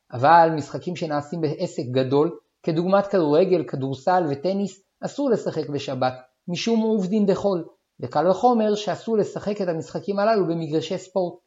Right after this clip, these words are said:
וגם לילדים אסור לשחק בהם, משום עובדין דחול. שבת, כ"ב, הלכה י"ד. שכר שבת.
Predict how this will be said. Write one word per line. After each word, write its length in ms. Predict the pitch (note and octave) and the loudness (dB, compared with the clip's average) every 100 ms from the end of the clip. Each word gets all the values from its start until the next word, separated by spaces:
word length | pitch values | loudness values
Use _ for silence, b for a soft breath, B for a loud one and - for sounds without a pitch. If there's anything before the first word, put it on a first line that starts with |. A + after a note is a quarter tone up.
| _ _ - | _ _ -4
וגם 260 | D#3 G3+ A3+ | 4 4 6
לילדים 380 | A3+ G3+ C4 | 6 6 6
אסור 240 | B3+ - F3+ | 4 2 -2
לשחק 440 | - E3+ E3 D#3+ | -2 -4 -4 -2
בהם, 280 | D3 D3 E3+ - _ - | 0 0 -2 -10 _ -10
משום 340 | F3 - A3 | -6 -2 -2
עובדין 540 | F3 D#3 D#3+ D#3+ G3 E3+ | -2 -2 -4 -2 -2 -2
דחול. 360 | C#3+ F3 E3 E3 _ _ _ _ _ _ _ _ _ _ - - _ _ _ _ _ | -4 -4 -6 -10 _ _ _ _ _ _ _ _ _ _ -16 -16 _ _ _ _ _
שבת, 600 | - C#3 B2 B2+ E3 - - _ _ _ | -6 -4 0 0 -2 -10 -20 _ _ _
כ"ב, 340 | C3 - C3 C#3+ - - _ _ _ - | -6 -4 -2 -2 -2 -10 _ _ _ -8
הלכה 280 | B2+ B2 D3+ | -6 -2 -2
י"ד. 260 | D#3 C#3 A#2+ G#2 - - _ _ _ _ _ - | -2 0 0 0 -6 -16 _ _ _ _ _ -20
שכר 380 | - - F3+ | -2 0 0
שבת. 520 | F3+ - B2 G#2+ - | 0 -2 0 0 -2